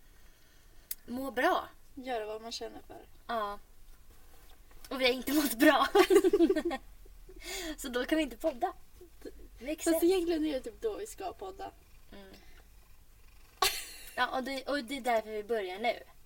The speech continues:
Speaker 2: Mm.
Speaker 1: För n-, egentligen nu är vi mitt uppe i helvetesvecka. Så
Speaker 2: Ja.
Speaker 1: egentligen hade, var mitt förslag att vi skulle podda på lördag typ, när allting är över. Men, eh,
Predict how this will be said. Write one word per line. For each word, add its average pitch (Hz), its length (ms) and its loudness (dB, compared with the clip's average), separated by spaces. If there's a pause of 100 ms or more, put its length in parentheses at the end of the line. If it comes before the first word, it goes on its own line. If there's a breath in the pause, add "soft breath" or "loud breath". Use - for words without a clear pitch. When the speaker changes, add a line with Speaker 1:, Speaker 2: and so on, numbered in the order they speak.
(160)
Speaker 2:
Mm. 233 360 -14 (140)
Speaker 1:
För 254 100 -2
n-, 254 220 -4
egentligen 262 520 -8
nu 269 360 -6
är 220 100 0
vi 214 80 -6
mitt 214 260 -12
uppe - 200 -12
i 190 500 -6
helvetesvecka. 202 800 -8 (1300)
Så 254 60 -10
Speaker 2:
Ja. 262 180 -2
Speaker 1:
egentligen 262 400 -4
hade, 214 300 -6 (420)
var 226 140 -2
mitt 233 180 -6
förslag 214 220 -4
att 196 60 -8
vi 202 60 -6
skulle 190 540 -4 (300)
podda - 240 -6
på 190 360 -10 (920 loud breath)
lördag 220 420 2
typ, 202 200 -12
när - 80 -8
allting 202 340 -4
är 220 80 2
över. 208 240 -2 (260)
Men, 208 420 -4
eh, 202 240 -6